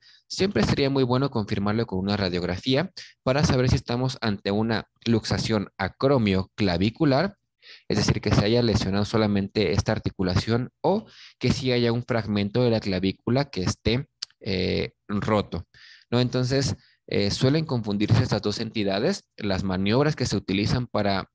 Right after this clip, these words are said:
eh, una u otra son muy, eh, similares y por lo tanto no pueden distinguirse, eh, a simple vista con solo clínica. Entonces, si sospechamos ya sea de una o de otra, siempre sería una muy buena idea,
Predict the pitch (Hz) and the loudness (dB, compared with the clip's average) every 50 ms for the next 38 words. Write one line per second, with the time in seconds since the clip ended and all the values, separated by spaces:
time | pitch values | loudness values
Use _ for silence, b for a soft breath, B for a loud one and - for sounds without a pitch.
0 | _ _ - 92 92 - 101 107 110 117 117 107 95 98 101 104 - - 107 98 | _ _ -4 -4 -4 -2 -2 -2 0 0 0 0 0 0 0 0 -2 -2 -4 -4
1 | - - - 110 110 107 104 - - - 101 101 104 110 113 120 110 - - - | -2 -2 -2 -2 -2 -2 -4 -6 -8 -6 -4 0 0 2 2 0 -2 -4 -8 -8
2 | 98 98 92 92 95 - - 110 104 101 98 90 90 90 92 - 202 240 - - | -6 -4 -4 -4 -4 -4 -4 -4 -2 0 0 0 0 0 0 0 -2 -2 -4 -8
3 | B B B B B B B B B B 160 151 - - 165 170 170 165 - 143 | B B B B B B B B B B -6 -6 -4 -2 -2 0 -2 -2 -2 -4
4 | 139 139 131 - 165 208 214 - - B B B B B B - - 107 110 120 | -4 -4 -4 -4 -4 -4 -6 -8 -12 B B B B B B -4 -2 0 2 2
5 | 127 131 127 127 - 120 120 120 120 113 117 107 - 110 101 98 95 101 101 107 | 2 0 0 0 0 0 0 0 0 0 -2 -2 -2 -4 -4 -2 -2 -2 -4 -4
6 | - 127 123 127 127 - - - 98 101 95 95 90 - - 107 120 - 104 104 | -2 -2 0 0 0 -2 -2 -4 -2 -2 0 0 -2 -4 -6 -8 -8 -8 -8 -6
7 | - 113 113 101 101 101 - - 127 127 - - 95 90 90 - 107 107 107 104 | -2 -2 0 0 0 0 -2 -2 -4 -4 -2 -2 -4 -4 -2 0 2 2 2 0
8 | - - 98 101 101 98 92 87 - 82 90 87 - - 98 92 92 113 113 - | 0 -2 -2 -2 0 0 -2 -4 -6 -8 -10 -8 -6 -6 -6 -2 0 0 0 0
9 | B B B B B B B - - 95 98 - - 101 - - 131 135 151 160 | B B B B B B B -4 -4 -2 -2 -2 -2 -4 -2 0 0 0 2 0
10 | 160 151 143 - - 113 117 113 - 123 110 98 92 92 101 110 120 123 120 104 | 0 -2 -2 -2 -2 0 0 0 -2 -2 -2 0 0 0 0 0 0 2 2 0
11 | 90 90 87 90 101 - - 151 220 285 - B B B B B _ - - 143 | 0 0 0 -2 -2 -2 -2 -2 -4 -4 -8 B B B B B _ -6 -4 -4
12 | 151 151 160 151 - 131 120 117 117 113 110 110 110 107 101 101 104 107 107 104 | -2 -2 -2 -4 -2 0 0 0 0 0 0 0 2 0 2 0 0 0 0 0
13 | 104 95 92 90 98 127 160 - | -2 0 0 0 -2 -2 -4 -6